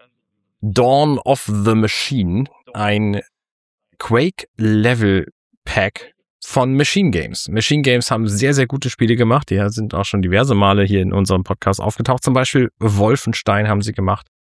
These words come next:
Oder auch Indiana Jones und die, der große Kreis. Und eben jetzt auch für Quake einfach ein kostenloses Level Pack. Und wenn ihr Quake habt auf irgendeiner Plattform,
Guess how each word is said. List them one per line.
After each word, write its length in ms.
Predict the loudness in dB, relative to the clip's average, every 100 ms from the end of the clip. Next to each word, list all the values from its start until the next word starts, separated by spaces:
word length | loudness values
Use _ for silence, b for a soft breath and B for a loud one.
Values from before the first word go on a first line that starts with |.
| _
Oder 240 | 0 2 2
auch 100 | 2
Indiana 300 | 2 4 2
Jones 340 | 4 2 2
und 300 | -2 -4 -6
die, 320 | -4 -2 -2 -2
der 80 | -2
große 240 | -2 -2
Kreis. 300 | -2 -2 -2 _ _ _ _ _ _ -2
Und 200 | -2 2
eben 200 | 2 2
jetzt 200 | 0 0
auch 140 | -4
für 160 | -2 -4
Quake 460 | -2 0 0 0 -2
einfach 240 | -2 -2
ein 80 | -4
kostenloses 760 | -4 -4 -2 -2 2 2 0 -2
Level 220 | -2 -4
Pack. 260 | -4 -6 -4
Und 100 | -2
wenn 100 | -2
ihr 100 | -2
Quake 320 | -2 -2 0
habt 240 | -4 -4 -2
auf 180 | -2 2
irgendeiner 520 | 0 2 0 2 2
Plattform, 640 | 0 0 2 2 0 -4